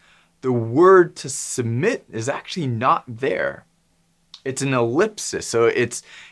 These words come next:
it's not there, but it's drawing from the word previously, from the command to submit to one another in verse twenty-one. And so quite literally, it would be, "Submit to one another out of reverence for Christ,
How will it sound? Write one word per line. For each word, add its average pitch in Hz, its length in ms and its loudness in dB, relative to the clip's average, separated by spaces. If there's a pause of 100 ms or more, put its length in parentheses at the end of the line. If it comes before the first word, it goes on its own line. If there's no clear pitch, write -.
it's 120 220 -8
not 160 260 0
there, 127 160 4
but 123 160 2
it's 110 160 -4
drawing 175 580 4
from 123 200 -4
the 113 100 2
word 113 380 0
previously, 175 640 -8
from 113 160 -8
the 120 80 -6
command 147 460 -2
to 135 80 -12
submit 135 540 -4
to 113 100 -8
one 104 160 -4
another 98 340 -4
in 92 180 -8
verse 92 220 -10
twenty-one. 104 760 -12 (880)
And 151 120 -8
so 170 160 2
quite 156 320 4
literally, 180 840 2
it 110 120 -4
would 110 280 -2
be, 101 380 -4 (320)
"Submit 143 760 -2
to 151 140 -2
one 147 240 2
another 98 580 -2
out 95 160 -4
of 92 200 -6
reverence 127 380 2
for 175 140 -6
Christ, - 680 -10